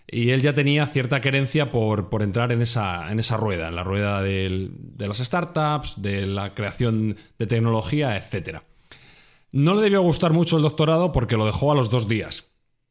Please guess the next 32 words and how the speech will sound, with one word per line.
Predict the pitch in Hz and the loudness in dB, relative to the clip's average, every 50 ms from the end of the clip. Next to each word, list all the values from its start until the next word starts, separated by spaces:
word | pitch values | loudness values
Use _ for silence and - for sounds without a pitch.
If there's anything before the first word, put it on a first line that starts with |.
| _ _ _ _ _ _ _ _ _ _ _ | _ _ _ _ _ _ _ _ _ _ _
Lo | - 110 117 123 | -6 -4 -2 -2
dejó | 110 104 110 139 | -2 -2 0 0
a | 135 | 0
los | 139 139 131 | 0 0 0
dos | 139 143 127 | 0 0 0
días, | 139 160 180 175 | 0 0 0 0
con | - 135 113 | 0 -2 -2
lo | 110 104 | 0 0
cual | 120 123 131 123 | 0 -2 -2 -2
parece | - 131 117 113 - 113 | -2 -2 -2 -2 -2 -2
ser | 107 123 113 | -2 -2 -2
que | 120 117 | -4 -4
para | - 110 104 104 107 | -2 -2 -2 0 0
él | 107 | 0
era | 107 107 | 0 0
aburrido | 107 107 113 110 123 156 160 151 156 156 | 2 2 2 2 2 2 2 2 2 2
o | 160 156 123 107 104 104 104 | 2 0 0 0 0 0 0
no | 107 110 | 0 0
debería | 110 107 107 107 110 107 | 2 2 2 2 0 0
tener | 95 107 104 104 104 104 104 101 101 101 95 - - - - _ | 0 0 0 0 0 0 0 0 -2 -2 -4 -8 -12 -20 -18 _
mucho | - 110 123 117 - 127 | -2 0 0 2 2 2
interés. | 113 101 98 85 85 - - - - _ | 2 0 -2 -4 -6 -8 -10 -12 -16 _
Sin | - - 180 190 | -4 -2 0 0
embargo, | 208 190 175 170 160 156 156 190 - - - - - _ _ | 2 2 2 2 2 0 -2 -4 -6 -10 -16 -20 -20 _ _
con | - 113 101 | -2 -2 0
su | 113 | 0
hermano | 117 113 127 147 151 143 - | 2 2 2 2 2 2 0
Kimball | - 175 180 160 117 104 98 101 | 2 2 2 2 2 2 2 2
y | |
veintiocho | 104 113 110 98 113 113 - - 110 | 2 2 0 0 0 -2 0 0 2
mil | 120 139 147 | 2 2 2
dólares, | 147 165 165 151 147 185 202 - - | 2 2 2 0 0 -2 -4 -8 -12